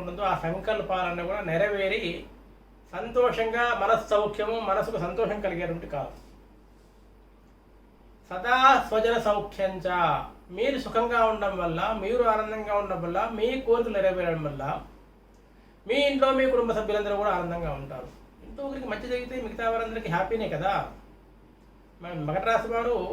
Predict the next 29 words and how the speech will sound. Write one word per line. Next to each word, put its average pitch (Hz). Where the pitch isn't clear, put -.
ఎంతోమంది, 254
కొన్ని 214
కోట్ల 240
మంది 247
ఉన్నారు. 143
ఆ 226
మకర 240
రాశి 240
వారికి 233
జరిగినటువంటి 220
శుభం 233
వల్ల 147
ఒక -
అడ్మిషన్ 175
కానీ, 240
ఒక 185
ప్రమోషన్ 185
కానీ, 214
ఒక 190
హైక్ 170
కానీ, 196
ఒక 185
వివాహం 190
కానీ, 220
ఒక 190
సంతానం 202
కానీ, 208
ఒక 180
ఉద్యోగం 226